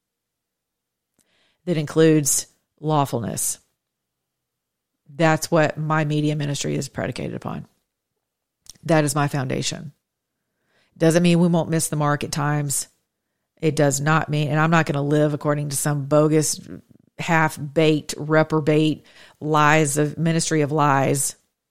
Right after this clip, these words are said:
Not doing it. I don't serve at that altar. Sorry, not sorry. I don't serve there. So, and you shouldn't either. You should not live in fear of speaking the truth.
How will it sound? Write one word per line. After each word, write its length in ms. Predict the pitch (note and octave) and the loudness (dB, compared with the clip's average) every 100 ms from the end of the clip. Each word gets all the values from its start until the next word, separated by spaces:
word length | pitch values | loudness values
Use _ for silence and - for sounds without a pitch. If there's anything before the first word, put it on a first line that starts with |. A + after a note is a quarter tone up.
| _ _ _ | _ _ _
Not 280 | - D3+ C#3+ | -4 -2 0
doing 260 | D#3 D#3 C#3+ | 0 0 0
it. 260 | C3 - _ _ _ _ _ _ _ _ _ _ | -2 -6 _ _ _ _ _ _ _ _ _ _
I 160 | - E3 | 2 4
don't 180 | F3 D#3 | 4 2
serve 240 | - D#3 | 0 0
at 80 | D3 | 2
that 160 | C#3+ D3 | 0 0
altar. 480 | - - E2 C#3 - _ _ _ _ _ _ _ _ _ _ | -2 -4 -4 -6 -14 _ _ _ _ _ _ _ _ _ _
Sorry, 260 | - D#3 C#3+ | -2 0 2
not 180 | D3 C3+ | 0 -2
sorry. 400 | C#3 B2 B2+ D3 _ _ _ _ _ | -4 -4 -6 -10 _ _ _ _ _
I 100 | D#3+ | 0
don't 120 | E3 | 0
serve 280 | D#3+ D#3 C#3+ | 2 0 0
there. 320 | C3+ - - - _ _ _ | -2 -4 -6 -12 _ _ _
So, 420 | - F#3+ F3 E3 | 0 4 6 4
and 120 | - E3 | 2 2
you 80 | |
shouldn't 260 | E3+ E3 D#3 | 2 2 0
either. 340 | D#3 C#3+ C3+ - _ _ _ _ _ _ _ _ _ _ _ _ _ _ - | 0 -2 -6 -10 _ _ _ _ _ _ _ _ _ _ _ _ _ _ -6
You 60 | E3+ | -2
should 200 | D#3+ D3 | -2 0
not 380 | D3+ F3 F3+ | 2 4 2
live 160 | D#3+ E3 | 0 0
in 80 | D3+ | -2
fear 500 | - D3+ C#3+ C#3 D#3+ | -2 0 0 -2 -6
of 80 | C#3+ | -10
speaking 340 | - D3 C#3+ C#3 | -4 -4 -4 -6
the 100 | C#3 | -6
truth. 380 | - - - | -6 -6 -8